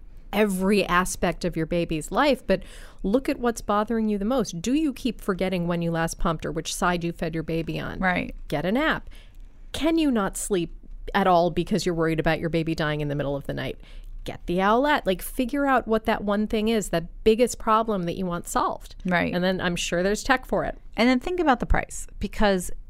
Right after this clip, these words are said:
Speaker 2: if it's your first kid and you'll be able to use it again and again, then maybe spending a hundred fifty dollars on the Owlette or whatever, you know what I mean, is okay. But chances are your baby is going to grow out of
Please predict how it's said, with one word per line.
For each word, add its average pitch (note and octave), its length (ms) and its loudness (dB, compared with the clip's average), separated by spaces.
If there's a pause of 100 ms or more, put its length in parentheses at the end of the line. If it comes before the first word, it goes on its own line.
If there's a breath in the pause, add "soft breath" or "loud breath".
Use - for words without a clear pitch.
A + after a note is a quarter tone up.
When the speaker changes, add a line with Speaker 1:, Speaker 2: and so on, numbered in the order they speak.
(560)
Speaker 2:
if A3 100 4
it's B3 160 0
your A#3+ 80 2
first C4 320 2
kid A#3+ 240 4
and G3+ 80 2
you'll F3 100 0
be D#3+ 100 0
able E3+ 100 4
to F3+ 100 -4
use F3 220 0
it E3+ 80 0
again E3 260 0
and E3 80 -2
again, D#3 640 0
then G#3 260 0
maybe G3+ 180 0
spending G#3 340 2
a F#3+ 40 2
hundred E3+ 240 0
fifty D#3+ 220 -2
dollars D3+ 580 0
on D3 720 2 (240)
the E3 80 0
Owlette D3 500 2
or D3 80 2
whatever, D3 300 4
you G#3 120 4
know G#3 60 4
what G3+ 60 2
I G3 40 2
mean, F#3+ 220 2
is E3 320 0
okay. - 420 2 (920 soft breath)
But - 220 4 (260)
chances D4+ 480 0
are E3 480 0 (380)
your A3+ 240 2
baby B3+ 520 0
is - 140 -6
going F#3+ 200 0
to F#3 100 -2
grow D#3+ 320 2
out D#3 260 2
of F3+ 320 -2